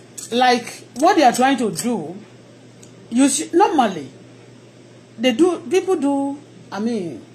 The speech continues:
for some, I mean, birthday swimming, like, uh, get the up party in the swimming pool,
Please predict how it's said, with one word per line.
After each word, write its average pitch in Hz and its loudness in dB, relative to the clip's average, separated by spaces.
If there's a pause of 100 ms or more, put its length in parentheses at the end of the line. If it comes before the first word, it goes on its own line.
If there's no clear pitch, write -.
for 185 -8
some, 254 2
I 208 0
mean, 202 -4
birthday 220 0
swimming, 208 -8 (460)
like, 170 -6
uh, 131 -10 (280)
get 233 0
the 170 -12 (100)
up 208 -4
party 214 -2
in 196 -6
the 170 -8
swimming 240 -6
pool, 262 -4